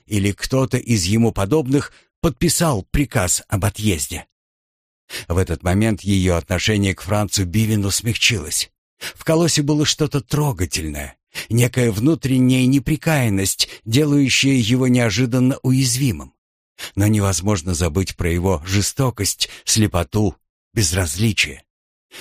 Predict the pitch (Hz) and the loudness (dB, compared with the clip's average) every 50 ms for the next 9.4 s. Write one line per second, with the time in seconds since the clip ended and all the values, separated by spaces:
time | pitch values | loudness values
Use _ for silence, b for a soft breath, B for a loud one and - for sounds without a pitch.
0 | B B _ 175 165 117 - - - 165 160 147 131 - - 170 - - - 92 | B B _ -2 -2 0 0 0 2 2 2 2 2 2 2 2 0 0 -2 -6
1 | - - - 98 90 78 B B B B _ - 117 117 127 131 - - 98 82 | -4 -4 -2 -2 -2 -4 B B B B _ -2 -2 0 0 0 0 -2 0 2
2 | 117 139 147 143 151 147 120 - _ _ - 135 - - - 127 104 98 117 139 | 2 2 4 4 2 0 0 -2 _ _ -2 -2 -2 0 0 0 0 2 0 0
3 | - - 147 - 127 113 104 95 - 80 107 104 107 113 113 113 123 131 117 92 | 0 -2 -2 0 0 0 0 -2 -2 -2 0 2 2 2 2 2 2 2 2 0
4 | 101 117 139 147 101 - - _ _ _ _ _ _ _ _ _ _ _ _ _ | 0 0 -2 -2 -2 -4 -8 _ _ _ _ _ _ _ _ _ _ _ _ _
5 | _ _ _ _ _ _ B B B B B 95 92 - 95 80 - 87 87 82 | _ _ _ _ _ _ B B B B B -4 -2 -2 -2 -2 -2 -2 -2 -2
6 | - 85 82 82 - - 87 82 98 104 - - 92 85 73 85 78 - 90 82 | -2 -2 -4 -2 -2 -2 -2 -2 -2 -4 -2 -2 -2 -2 -2 -4 -4 -4 -6 -6
7 | - - - 87 76 67 71 67 - _ _ _ B B B B _ 131 139 147 | -6 -4 -4 -4 -4 -4 -8 -10 -12 _ _ _ B B B B _ 0 2 2
8 | 123 101 107 107 - - 117 - 110 110 101 - 107 104 101 92 - - - - | 2 0 -2 -2 0 -2 -2 0 0 0 0 2 0 0 -2 -4 -6 -12 -8 -4
9 | 104 101 - - - 95 82 71 | -4 -2 -2 0 0 0 0 -2